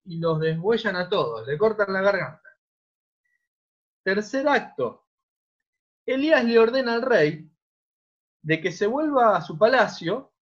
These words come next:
a comer y a beber, porque la reunión que estaban teniendo en ese lugar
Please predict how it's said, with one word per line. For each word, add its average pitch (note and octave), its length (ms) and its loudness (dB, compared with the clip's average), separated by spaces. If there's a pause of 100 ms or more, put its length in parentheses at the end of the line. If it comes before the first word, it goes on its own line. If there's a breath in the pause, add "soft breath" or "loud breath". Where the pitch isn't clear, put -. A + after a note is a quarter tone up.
(140)
a E3 160 0
comer A#3 300 0
y C4 60 2
a B3+ 40 6
beber, G3+ 420 4 (760)
porque D#3+ 800 -2
la F3+ 140 2
reunión G#3 380 -2
que A#3+ 80 -4
estaban G#3+ 320 2
teniendo G3+ 360 -2
en D#3 80 -4
ese G3 220 -8
lugar F#3 460 2